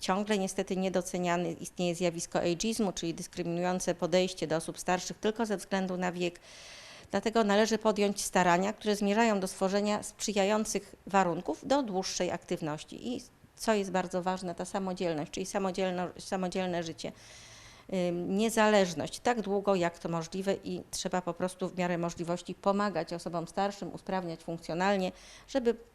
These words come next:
takie warunki stworzyć właśnie do tej, do tej wydłużania tego, tej samodzielności w życiu. I proszę zwrócić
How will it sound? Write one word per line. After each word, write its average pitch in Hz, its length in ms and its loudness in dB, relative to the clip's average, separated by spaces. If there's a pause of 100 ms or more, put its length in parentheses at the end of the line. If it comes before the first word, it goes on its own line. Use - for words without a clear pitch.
(440)
takie 185 300 2
warunki 190 400 -2
stworzyć 180 640 -4
właśnie 175 360 -4
do 151 100 -2
tej, 151 200 -4
do 160 80 -4
tej - 380 -6 (180)
wydłużania 185 600 2
tego, 151 220 -2
tej 165 140 -2
samodzielności 151 840 -2 (760)
w 165 140 -8
życiu. 160 380 -4 (1120)
I - 80 -8
proszę 269 360 6
zwrócić 233 400 2